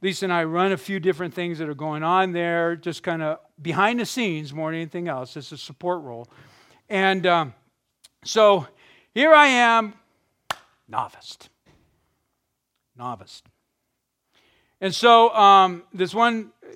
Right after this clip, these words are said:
this one speaker one night, this brother introduces this person. Says, "Well, I wanna introduce so-and-so to you, nice guy, great person,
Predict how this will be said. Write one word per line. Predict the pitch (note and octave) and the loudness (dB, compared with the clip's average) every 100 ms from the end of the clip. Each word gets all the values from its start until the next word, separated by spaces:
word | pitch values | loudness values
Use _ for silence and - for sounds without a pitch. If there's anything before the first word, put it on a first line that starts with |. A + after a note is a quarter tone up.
| F#3 | -20
this | F3+ E3+ E3+ F3 | -20 -8 -8 -4
one | G3+ A3 E3+ | -4 -4 -6
speaker | - - - G#3+ F#3+ G#3+ | -16 -20 -8 -8 -6 -4
one | G3+ G3 | -2 0
night, | G3 | -2
this | F3+ D#3 | -4 -8
brother | D3+ G3 G3+ F3 _ _ | -2 0 0 -4 _ _
introduces | G#3+ C4+ B3+ B3+ - G3+ | -2 -2 -2 -4 -4 -8
this | G3 - | -8 -10
person. | - F#3+ F#3 F#3 D#3+ - _ _ _ _ | -4 -4 -2 -4 -8 -12 _ _ _ _
Says, | E3+ E3+ | -8 -8
"Well, | D#3+ E3+ | -6 -4
I | E3+ | -2
wanna | F3 F3 | -2 -4
introduce | F3 E3+ E3 E3 | -6 -8 -8 -8
so-and-so | - F3 E3+ F3+ | -6 -6 -6 -8
to | D#3+ | -6
you, | E3 D3+ | -6 -4
nice | D3+ F3 - | -4 -4 -4
guy, | F3+ E3 D#3+ D3+ | -2 0 0 -2
great | D3+ D#3 D3+ | -6 -8 -8
person, | D#3+ D#3 - D3+ D3+ | -10 -10 -10 -12 -12